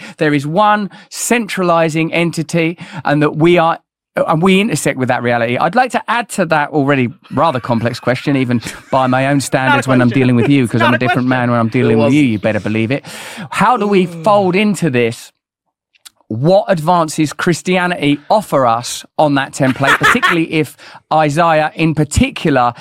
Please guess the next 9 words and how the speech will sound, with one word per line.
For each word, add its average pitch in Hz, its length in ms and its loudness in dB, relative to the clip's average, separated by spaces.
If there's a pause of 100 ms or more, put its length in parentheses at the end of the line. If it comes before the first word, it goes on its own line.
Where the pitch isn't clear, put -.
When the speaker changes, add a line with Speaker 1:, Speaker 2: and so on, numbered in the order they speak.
(220)
Speaker 1:
is 160 300 2
offering 165 440 2
us 139 340 -2
the 151 100 2
messianic 170 1000 2
event 139 520 0 (480)
as 143 220 -4
his 151 520 2 (380)
key 170 640 4